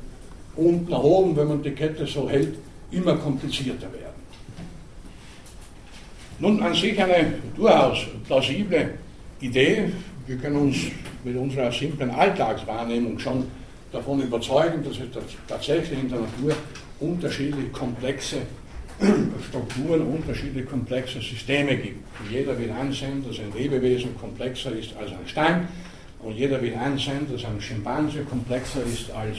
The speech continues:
ein Schnabeltier und dass dieses wieder komplexer ist als ein Regenwurm und dass der komplexer ist als irgendein, ein Bakterium. Das ist nachvollziehbar.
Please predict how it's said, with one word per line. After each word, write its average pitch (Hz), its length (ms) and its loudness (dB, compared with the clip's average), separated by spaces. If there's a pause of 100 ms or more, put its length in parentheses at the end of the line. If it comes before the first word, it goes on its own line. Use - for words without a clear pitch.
(120)
ein 104 140 -2 (420)
Schnabeltier 156 680 2
und 131 160 2
dass 110 120 -4
dieses 123 320 -4 (100)
wieder 131 160 -2
komplexer 123 640 -4
ist 113 180 -6
als 101 180 -4
ein 101 80 -6
Regenwurm 151 600 4
und 127 140 -2
dass 104 160 -6
der 139 160 2
komplexer 120 580 -2
ist 104 260 -8
als 101 120 -6
irgendein, 101 440 -6 (140)
ein 101 120 -8
Bakterium. 170 520 6 (640)
Das 156 180 2
ist 151 120 -2
nachvollziehbar. 135 760 0